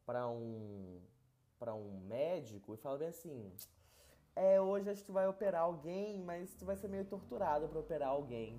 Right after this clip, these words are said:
tá?" E aí tem uma série de vertentes artísticas e uma série de pessoas pra lá e pra cá, desvirando e falando bem assim,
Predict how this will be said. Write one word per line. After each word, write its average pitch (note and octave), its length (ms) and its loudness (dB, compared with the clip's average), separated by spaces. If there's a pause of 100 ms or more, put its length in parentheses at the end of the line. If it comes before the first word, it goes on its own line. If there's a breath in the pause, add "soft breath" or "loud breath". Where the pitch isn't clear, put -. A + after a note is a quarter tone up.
tá?" A#2 280 -2 (1500 loud breath)
E C3 140 -6
aí C#3 480 -4
tem D3 200 -4
uma D#3+ 340 -6
série D3 520 2
de B2 120 -8
vertentes A2+ 720 -6
artísticas A2 680 -8
e A2+ 40 -6
uma A2+ 180 -2
série F3+ 1040 4
de E3 120 -8
pessoas E3+ 1200 -4 (500 soft breath)
pra C3+ 120 2
lá C#3+ 180 4
e - 40 0
pra E3 160 -2
cá, D#3 360 2
desvirando C#3 680 -2
e E3+ 40 -4
falando D#3 260 -6
bem D#3 100 -6
assim, A#2+ 540 -10